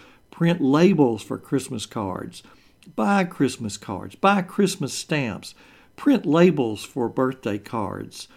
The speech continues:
Um, every year, apply for the health insurance wellness refund.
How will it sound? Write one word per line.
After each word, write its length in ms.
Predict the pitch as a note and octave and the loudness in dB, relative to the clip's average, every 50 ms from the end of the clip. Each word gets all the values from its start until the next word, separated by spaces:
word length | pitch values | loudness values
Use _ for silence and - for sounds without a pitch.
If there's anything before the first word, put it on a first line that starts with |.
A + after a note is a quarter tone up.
| - - - - _ - | -20 -20 -20 -20 _ -14
Um, 440 | A#2+ A2+ A2+ A2+ A2+ A2+ A2 - - _ | -10 -10 -8 -8 -8 -8 -10 -12 -8 _
every 260 | - D#3+ E3 E3 E3 D#3+ | 2 2 4 4 4 6
year, 180 | F3 G#3 G#3+ | 6 6 6
apply 420 | F#3 - - - - E3+ E3 E3+ E3+ | 4 2 0 -2 -2 0 2 2 0
for 180 | E3+ - E3 | 0 -2 -4
the 200 | C#3+ D3+ D3 C#3+ | -2 0 -2 -2
health 480 | C3+ - - - G3 G3 F#3+ F#3+ - D#3 | -2 -4 -4 -2 0 0 0 -2 0 0
insurance 560 | C#3 C#3+ C#3 - - F3 E3+ E3 D3+ - - | 0 0 0 -2 -2 0 0 0 0 -4 -6
wellness 720 | - A#2+ A#2+ C#3 D#3 F3 F3 E3+ D#3 B2 G#2 F#2+ - - - | -6 0 2 4 4 6 4 4 2 0 -2 -4 -6 -6 -2
refund. 720 | A2+ A#2 A#2 A2+ - - A#2 A2 G2+ F#2+ F2+ G2+ G2+ - | -2 -2 -2 -4 -6 -6 -4 -4 -4 -4 -6 -10 -12 -14